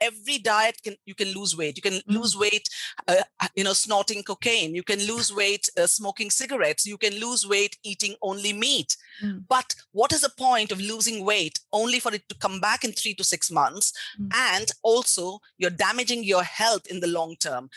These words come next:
Speaker 1: making your diabetes worse, making your heart disease worse, making your polycystic ovary syndrome worse, making endometriosis worse. The Nurses' Health Study looked at a hundred and seventy-five thousand women, and they found that if you sat for more than two hours, you had a twenty-five percent chance of being,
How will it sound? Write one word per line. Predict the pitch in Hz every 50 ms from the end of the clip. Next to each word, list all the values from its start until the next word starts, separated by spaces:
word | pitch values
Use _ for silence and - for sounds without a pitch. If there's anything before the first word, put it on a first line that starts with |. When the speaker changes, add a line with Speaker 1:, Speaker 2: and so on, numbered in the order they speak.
| - _ 180
Speaker 1:
making | 190 208 - 226 220 214
your | 202 185
diabetes | 170 175 165 165 160 156 202 220 220 - 226 202 180 160
worse, | 160 147 139 143 -
making | 180 185 - 196 185 175
your | 190 185
heart | 185 - 247 247 247 233 202
disease | 196 190 170 160 160 139 131 - 139
worse, | 123 95 - - -
making | 165 180 185 - 214 196 190
your | 185 185
polycystic | - - 190 170 170 - - - - 180 - -
ovary | - 233 254 247 226 240 226
syndrome | - 190 170 165 160 160 151 151
worse, | 147 135 117 - -
making | 175 165 - 190 185 -
endometriosis | 185 214 220 220 208 214 208 - - - 254 247 226 220 - 170 - -
worse. | 139 120 - - - - - - - - - - -
The | 165 165
Nurses' | 165 170 185 180 196 220 247 262 - 269 - -
Health | 202 190 190 180 -
Study | - 180 160 160 156
looked | 170 208 - - 208
at | 196 202
a | 165
hundred | - - - 240 240 240 233 240 220
and | 214 -
seventy-five | - 196 180 185 202 - 190 175 175 -
thousand | - 180 165 165 170 160 160 165 - _ _ 160
women, | 180 220 240 208 135 117 - - - - - - -
and | - 185 185
they | 196 185
found | - 226 214 208 214 220 220 185
that | 175 165
if | 160 -
you | 180
sat | - - - 226 214 247 - -
for | - 220
more | 190 180 175 170
than | 170 165 -
two | - 190 170 165
hours, | 165 160 160 160
you | 160 151
had | 151 156 151 156
a | 160
twenty-five | - - 208 226 240 226 240 220 220
percent | 196 - - 165 170 -
chance | 175 160 160 160 156 160
of | 151 147 _ -
being, | 160 156 160 165